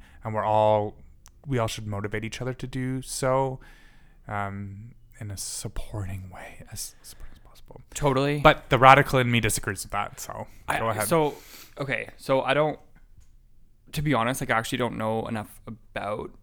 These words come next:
Speaker 2: it. I know what Ru said, I just mean I don't know enough about, like, w-, we're cis men. We, I, I don't do drag, like, this doesn't matter. My opinion doesn't matter. Um, it made me uncomfortable,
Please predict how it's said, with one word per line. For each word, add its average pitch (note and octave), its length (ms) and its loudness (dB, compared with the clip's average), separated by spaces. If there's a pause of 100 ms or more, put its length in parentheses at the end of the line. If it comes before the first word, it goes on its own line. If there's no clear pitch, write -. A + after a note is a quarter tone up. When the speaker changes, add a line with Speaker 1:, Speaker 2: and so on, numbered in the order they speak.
(100)
Speaker 2:
it. F3 260 -4 (200)
I C#3+ 100 6
know D#3 160 4
what D#3+ 180 2
Ru C3+ 120 -2
said, A#2+ 300 2
I A2 100 0
just A#2 160 -8
mean B2+ 80 -2
I B2 80 0
don't A2+ 200 -2
know B2 360 -4
enough A#2 280 -4
about, A2 440 -4 (1300)
like, C3+ 220 0
w-, C3 180 -2
we're D3+ 140 8
cis D3 220 0
men. A#2+ 260 0
We, C3 160 0
I, A#2+ 240 4
I C3 40 4
don't C3 140 2
do C#3+ 100 2
drag, A2+ 340 4
like, A#2 120 -2
this C3 140 -2
doesn't B2+ 220 -2
matter. G#2+ 480 0 (160)
My A#2 140 0 (200)
opinion B2 300 -2
doesn't A#2+ 200 -2
matter. G#2+ 460 -4 (300)
Um, A2+ 160 0
it B2 100 -4
made C#3+ 180 2
me C#3+ 100 0
uncomfortable, D3+ 800 -4